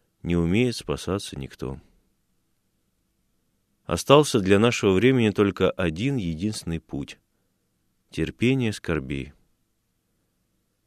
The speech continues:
Преподобный Исаак Сирин пишет: «Паче всякой молитвы и жертвы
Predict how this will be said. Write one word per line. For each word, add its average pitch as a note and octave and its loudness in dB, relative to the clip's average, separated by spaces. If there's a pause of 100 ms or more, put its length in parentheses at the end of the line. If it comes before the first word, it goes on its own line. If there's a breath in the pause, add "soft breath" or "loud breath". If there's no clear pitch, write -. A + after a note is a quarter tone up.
(220)
Преподобный A2 4
Исаак G#2 2
Сирин C3+ 0
пишет: - -4 (880)
«Паче F#2 2
всякой C3+ 4
молитвы G2 2
и - 0
жертвы F2 -2